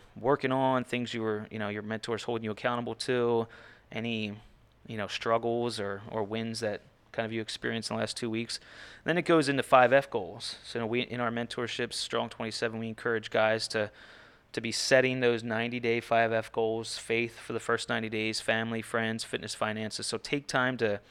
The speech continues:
to review those goals, um, and kinda rate yourself. Obviously, if you're listening, you won't be able to see this, but, you know, one through five. So how did you, on, on reading your Bible every morning at five A M for your faith goal,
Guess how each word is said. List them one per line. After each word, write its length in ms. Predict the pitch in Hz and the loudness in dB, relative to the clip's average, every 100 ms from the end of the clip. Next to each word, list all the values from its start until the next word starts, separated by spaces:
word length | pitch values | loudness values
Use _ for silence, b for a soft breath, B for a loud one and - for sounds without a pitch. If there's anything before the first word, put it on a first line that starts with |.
| b b b | b b b
to 120 | - | -6
review 320 | 120 107 123 135 | -6 -4 0 4
those 240 | 131 127 | 4 2
goals, 680 | - 120 120 120 120 - - b b b b - | 4 4 6 2 0 -4 -8 b b b b -8
um, 340 | 104 95 95 | -4 -4 -6
and 140 | 95 101 | -8 -6
kinda 200 | 127 107 | -4 -2
rate 280 | 107 110 - | -4 -4 -4
yourself. 720 | 104 - 107 107 - - - - - | -2 2 4 2 -2 -14 -16 -18 -12
Obviously, 440 | 107 107 - 107 | -10 -6 -6 -6
if 140 | 101 | -6
you're 180 | 104 98 98 | -8 -8 -4
listening, 380 | 113 107 104 | -4 -4 -6
you 80 | 101 | -6
won't 140 | 104 - | -6 -6
be 80 | |
able 80 | 104 | -8
to 80 | 98 | -6
see 160 | - 104 | -4 -4
this, 200 | 101 - | -4 -4
but, 260 | 104 95 b b b b | -4 -4 b b b b
you 60 | |
know, 100 | 113 | -4
one 200 | 101 123 | -2 -2
through 180 | 120 120 | -4 -6
five. 400 | 104 107 101 95 | 0 4 4 2
So 120 | - | -4
how 160 | 98 113 | 0 2
did 200 | 113 110 | 2 0
you, 260 | 113 104 101 | -2 0 0
on, 220 | 95 98 | -2 -4
on 260 | 113 107 - | -6 -6 -4
reading 200 | 127 123 | -4 -2
your 80 | 117 | 0
Bible 320 | 110 110 113 | 4 6 6
every 160 | 113 113 | 4 2
morning 300 | 110 113 107 | -2 -2 -4
at 60 | 101 | -4
five 280 | - 104 | -2 -2
A 160 | 104 104 | -2 -4
M 260 | 104 98 101 b b b b _ | -6 -8 -10 b b b b _
for 160 | - | -2
your 120 | 110 | 0
faith 380 | 104 - 113 107 | 0 2 0 0
goal, 240 | - 95 | -6 -6